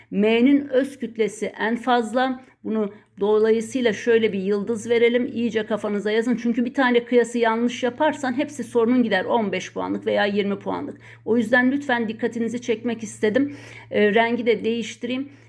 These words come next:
veya değiştirmeden de gidebiliriz. Önemli değil. Burada en fazla batan D M. Evet. Dolayısıyla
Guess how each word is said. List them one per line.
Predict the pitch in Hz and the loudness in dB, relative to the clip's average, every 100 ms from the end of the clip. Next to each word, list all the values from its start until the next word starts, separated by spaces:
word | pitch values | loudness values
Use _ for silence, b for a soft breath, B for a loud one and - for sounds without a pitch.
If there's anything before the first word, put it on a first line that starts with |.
| B | B
veya | 226 214 208 | 0 2 2
değiştirmeden | 226 220 - 226 208 190 185 190 | -2 -2 -6 -6 -4 -2 -2 -2
de | |
gidebiliriz. | 202 196 202 185 175 175 | -4 -4 -4 -4 -6 -4
Önemli | 190 185 180 175 | 0 0 0 0
değil. | 190 - - B B | -2 -4 -8 B B
Burada | 220 269 247 262 262 - - - | 0 2 4 2 0 -8 -16 -4
en | 240 285 285 | 0 2 2
fazla | 233 220 208 190 | 0 0 -2 -2
batan | 196 - 220 247 247 | -2 -2 -2 -2 -6
D | - 180 202 202 | -8 -4 0 0
M. | 202 208 220 247 - _ - | 2 0 0 -4 -12 _ -12
Evet. | 180 175 190 196 - - b b | -6 -2 -2 -4 -16 -20 b b
Dolayısıyla | 202 214 226 233 - 254 240 240 226 | 0 4 4 2 0 2 4 2 0